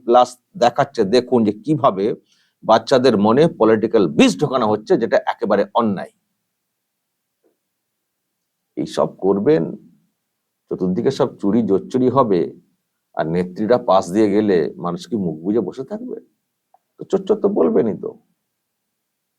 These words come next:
শুধু কি টাকা পয়সা চুরি? শৈশব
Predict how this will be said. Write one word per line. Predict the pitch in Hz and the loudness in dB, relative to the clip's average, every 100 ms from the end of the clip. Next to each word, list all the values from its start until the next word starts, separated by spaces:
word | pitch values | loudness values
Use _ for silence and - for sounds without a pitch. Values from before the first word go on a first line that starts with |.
| _ _ _ | _ _ _
শুধু | 92 117 | -4 -2
কি | 156 151 | -2 -2
টাকা | 113 | -2
পয়সা | 127 160 190 | 0 -2 -2
চুরি? | 185 202 143 - - _ _ _ _ _ _ _ | 0 2 0 -4 -20 _ _ _ _ _ _ _
শৈশব | - 135 170 180 196 | -2 4 4 4 2